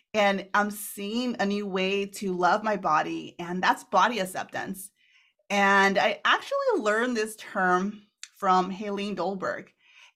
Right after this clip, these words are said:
And I came across her Instagram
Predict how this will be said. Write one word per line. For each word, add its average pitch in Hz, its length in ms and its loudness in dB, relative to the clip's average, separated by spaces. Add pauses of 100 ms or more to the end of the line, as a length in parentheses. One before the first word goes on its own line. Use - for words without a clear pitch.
And 202 640 4 (140)
I 220 220 2 (160)
came 320 280 0
across 240 680 4
her 208 380 -4
Instagram 185 920 -2